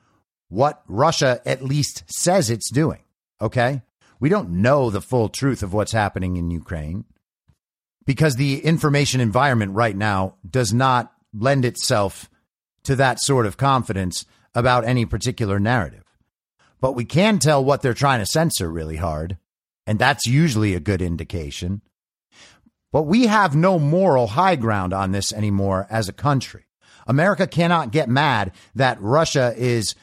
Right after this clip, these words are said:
slowing down the ability for Russian citizens to get media from the West when all of the Western countries are doing the exact same thing vis-a-vis Russia. All sorts of the major corporations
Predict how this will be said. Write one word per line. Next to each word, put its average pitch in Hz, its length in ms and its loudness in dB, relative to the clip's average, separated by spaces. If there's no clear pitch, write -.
slowing 151 560 2
down 123 500 0
the 127 120 2
ability 135 440 0
for 123 260 0
Russian 123 400 0
citizens 117 600 -2
to 120 140 -6
get 117 420 -2
media 120 460 0
from 127 400 0
the 104 120 0
West 101 520 -2
when 127 320 0
all 185 340 4
of 147 280 2
the 139 100 2
Western 131 460 2
countries 123 580 0
are 127 100 2
doing 143 360 2
the 131 360 -2
exact 131 560 -2
same 135 300 0
thing 139 320 0
vis-a-vis 117 460 -2
Russia. 110 440 -2
All 151 220 2
sorts 165 320 0
of 151 80 0
the 135 80 2
major 139 340 2
corporations 156 840 0